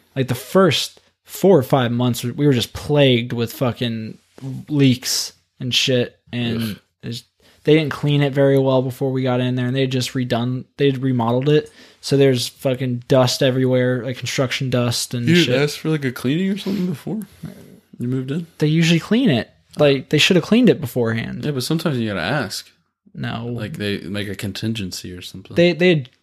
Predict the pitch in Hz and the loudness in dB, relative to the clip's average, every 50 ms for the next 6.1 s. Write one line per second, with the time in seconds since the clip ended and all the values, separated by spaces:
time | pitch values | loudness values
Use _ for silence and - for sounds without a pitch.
0 | - 175 180 180 147 139 123 - 143 143 143 143 139 - - 147 143 139 135 131 | 0 2 4 4 4 2 2 2 4 4 4 4 2 0 -2 -2 -2 0 -2 -2
1 | 127 123 123 120 127 123 120 113 - - _ _ 139 131 131 120 117 - - 131 | -2 -2 -2 -2 -4 -4 -6 -8 -10 -14 _ _ -14 -12 -10 -10 -10 -12 -14 -12
2 | - - 131 120 104 117 117 113 - - - 131 131 127 131 123 120 123 120 120 | -8 -6 -6 -6 -6 -6 -10 -12 -12 -8 -4 -2 0 0 0 0 -2 -2 -2 0
3 | - 135 131 143 151 156 147 - - 151 143 143 131 143 135 131 131 131 127 120 | 4 6 6 6 6 4 2 0 2 2 2 2 2 2 2 2 2 0 0 0
4 | 117 117 117 120 - 127 123 120 123 117 123 117 110 - 117 113 - - - - | -2 -4 -4 -6 -6 -6 -6 -4 -4 -4 -6 -6 -6 -6 -8 -10 -10 -12 -14 -16
5 | - _ _ _ _ _ _ _ - 98 - - - - 131 123 117 117 113 113 | -16 _ _ _ _ _ _ _ -16 -14 -14 -14 -14 -10 -6 -4 -4 -4 -4 -6
6 | 113 | -8